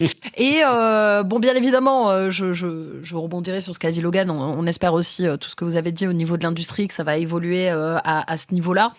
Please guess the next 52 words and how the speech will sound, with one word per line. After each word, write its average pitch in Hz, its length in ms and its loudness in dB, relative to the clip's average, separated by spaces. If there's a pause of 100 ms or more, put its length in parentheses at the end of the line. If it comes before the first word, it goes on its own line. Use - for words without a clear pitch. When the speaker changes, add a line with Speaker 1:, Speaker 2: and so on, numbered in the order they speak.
(360)
Speaker 2:
euh, 156 100 2
bien 170 300 2
évidemment. 220 600 2 (500)
Et 330 260 4
au 262 80 4
niveau 262 260 2
des, 214 540 2
des 202 160 0
consoles, 254 640 2
euh, 196 720 4
personnellement, 226 840 0
je 202 120 -2
n'ai 185 60 -4
pas 214 100 0
forcément 220 300 0
d'attente 208 280 2
sur, 185 300 -2
euh, 165 280 4
Steam - 380 2
Deck. 214 360 2 (160)
Je 170 120 -6
ne 156 60 -4
dirais 156 180 0
pas 160 120 2
le 160 100 2
ou 160 100 2
la. 175 160 2 (560)
Euh, 208 420 4
<laughs> - 20 0
mais, 214 640 4
euh, 220 380 4 (560)
euh, 190 280 4
en, 196 240 0
pour 208 160 -10
parler 226 220 2
plus 226 140 -6
précisément 214 560 0
de, 180 180 -4
des, 160 220 -6
des 143 200 -6
consoles, 208 480 -2
entre 180 260 -2
guillemets, 180 380 -2
je - 80 -6
vais - 60 -8
quand 170 120 -2
même 185 80 -2
parler 175 220 -2
de 156 60 -6
jeux. 202 120 0
Moi, 196 140 2
j'attends, 185 480 0